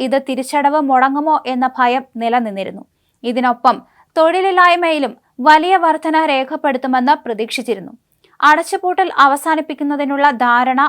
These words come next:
പ്രതിസന്ധിക്ക് അയവ് വരുത്തുമെങ്കിലും ഇതിന്റെ ദീർഘകാല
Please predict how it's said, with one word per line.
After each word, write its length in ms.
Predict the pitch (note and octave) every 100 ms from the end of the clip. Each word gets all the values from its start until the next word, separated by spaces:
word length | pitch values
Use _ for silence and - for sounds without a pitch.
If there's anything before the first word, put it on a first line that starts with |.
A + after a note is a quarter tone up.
| D4
പ്രതിസന്ധിക്ക് 680 | C4 A#3 B3+ D4 C#4 C#4+ C#4+ B3+ B3
അയവ് 260 | B3 C4+ D4
വരുത്തുമെങ്കിലും 640 | C#4 B3 B3+ B3 A#3 G#3 - _ _ _
ഇതിന്റെ 320 | B3 C4 C4 C#4+ A3+
ദീർഘകാല 580 | C4+ C#4 E4 D#4 D4